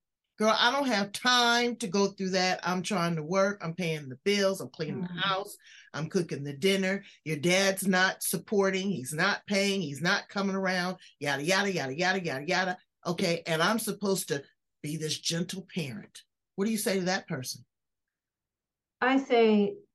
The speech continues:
Speaker 2: it's really hard to be a single parent.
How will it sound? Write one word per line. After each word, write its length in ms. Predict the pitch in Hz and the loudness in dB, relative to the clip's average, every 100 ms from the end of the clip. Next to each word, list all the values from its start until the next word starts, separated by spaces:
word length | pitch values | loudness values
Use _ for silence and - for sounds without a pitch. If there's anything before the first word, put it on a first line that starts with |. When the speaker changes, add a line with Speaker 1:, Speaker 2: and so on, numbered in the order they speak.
| _ _ | _ _
Speaker 2:
it's 260 | 247 247 - | 0 2 0
really 420 | 202 220 226 214 | 0 2 4 4
hard 480 | 170 180 180 180 175 | 2 -2 -4 -6 -8
to 80 | 185 | -6
be 160 | 185 180 | -4 -2
a 80 | 170 | -2
single 360 | 190 180 180 | -4 -4 -4
parent. 560 | 180 185 190 220 - | -6 -4 0 0 -2